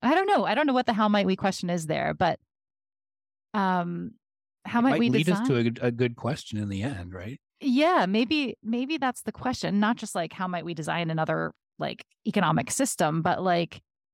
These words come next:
Speaker 1: how do we work with what we've got right now? 'Cause we
Speaker 2: Mm-hmm.
Speaker 1: know, we know what we have. We know the different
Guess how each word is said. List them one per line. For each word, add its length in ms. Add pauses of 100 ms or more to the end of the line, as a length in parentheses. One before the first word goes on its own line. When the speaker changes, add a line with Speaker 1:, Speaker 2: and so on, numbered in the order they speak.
(140)
Speaker 1:
how 120
do 60
we 120
work 300
with 180
what 160
we've 200
got 320
right 200
now? 540
'Cause 120
we 100
Speaker 2:
Mm-hmm. 60
Speaker 1:
know, 360
we 120
know 240
what 140
we 120
have. 400
We 100
know 200
the 120
different 520